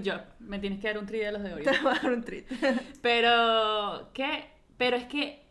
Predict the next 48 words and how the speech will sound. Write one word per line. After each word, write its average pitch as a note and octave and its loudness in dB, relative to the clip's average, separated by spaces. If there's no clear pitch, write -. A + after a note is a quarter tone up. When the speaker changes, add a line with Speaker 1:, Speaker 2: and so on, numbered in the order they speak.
Speaker 1:
¿sabes C#4+ 2
qué D#4 -8
también D4+ -2
pasa? D4 -2
De G3+ -8
que G#3+ -8
si A3+ -12
ya G#3+ -4
tú C4 -8
vienes C4+ -6
una C#4 -10
relación G#3+ -8
anterior G#3 -10
que G#3+ -2
te G#3 -2
dio A3 -2
mucha B3 -4
inseguridad, G3 -6
que G#3+ -4
te G#3 -4
dio G#3+ 0
no A#3+ -8
sé A#3+ -10
qué, A#3+ -6
volver G#3 -2
a C#4 2
otra G#3+ -8
es G3 -10
como G#3+ -14
que - -16
Speaker 2:
Es C4 -2
que D#4 -4
Speaker 1:
eh, D4+ 2
Speaker 2:
ese D#4 -4
es D4+ 2
el, D#4 2
Speaker 1:
eh. D#4 -10
Speaker 2:
ese D4+ -4
es F4 -2
el F4 -4
peo, D4 -2
que C#4 -4
cuando D4 0
tú D4+ -4
vienes F4 -4
de F#4 -4
una C#4+ -2
relación B3 -4